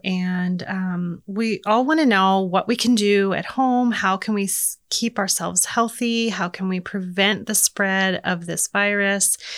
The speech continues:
And, um, one of the things that we look at is how this virus is functioning. And, um,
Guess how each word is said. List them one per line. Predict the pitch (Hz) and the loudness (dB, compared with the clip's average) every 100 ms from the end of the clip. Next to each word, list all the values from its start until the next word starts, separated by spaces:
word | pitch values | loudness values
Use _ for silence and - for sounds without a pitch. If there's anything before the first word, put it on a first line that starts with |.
| - - - _ 220 | -12 -14 -20 _ 2
And, | 220 208 208 202 202 | 4 4 4 4 0
um, | 196 202 190 185 - - | 0 0 0 -2 -6 -6
one | 214 240 359 | 0 2 4
of | 427 | 4
the | 320 | 2
things | - 196 196 196 196 - | 2 0 2 2 0 0
that | 196 196 185 - _ 196 185 180 | 2 4 4 2 _ -12 -12 -8
we | 202 220 220 | -4 0 0
look | 196 202 214 | 0 -2 0
at | 208 180 175 175 - - - - - _ | 0 2 2 0 -4 -16 -16 -18 -20 _
is | 196 185 185 | 2 4 2
how | - 233 285 339 | 2 2 2 2
this | 320 - | 0 0
virus | - 175 175 175 - | 0 2 2 2 0
is | 190 - | 0 -4
functioning. | - 190 180 175 - - - - | -2 -4 0 0 0 -4 -6 -8
And, | - 185 175 175 175 - | -6 -4 -2 -2 -4 -4
um, | 180 180 175 175 | -2 -2 -2 -4